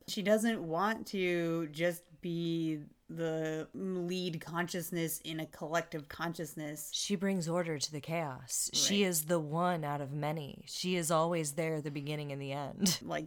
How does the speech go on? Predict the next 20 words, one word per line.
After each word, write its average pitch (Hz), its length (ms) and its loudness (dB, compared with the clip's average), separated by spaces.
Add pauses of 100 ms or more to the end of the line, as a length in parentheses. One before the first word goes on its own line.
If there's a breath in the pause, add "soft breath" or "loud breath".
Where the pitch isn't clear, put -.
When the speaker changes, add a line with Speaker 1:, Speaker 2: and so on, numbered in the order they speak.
Speaker 1:
"I'm 170 120 -2
not 160 180 -2
unique. 170 560 -2
The 175 80 0
Borg 165 280 2
is 156 140 -2
me. 165 300 0
I 156 160 -2
am 170 240 0
the 175 120 2
Borg." 156 500 2 (360 soft breath)
Well, 269 140 4
she 277 360 -2
is, 185 800 4 (320)
but 226 120 2
she - 200 0
also 240 500 4
isn't. 170 680 2 (440 soft breath)
She 277 280 2
has 262 680 2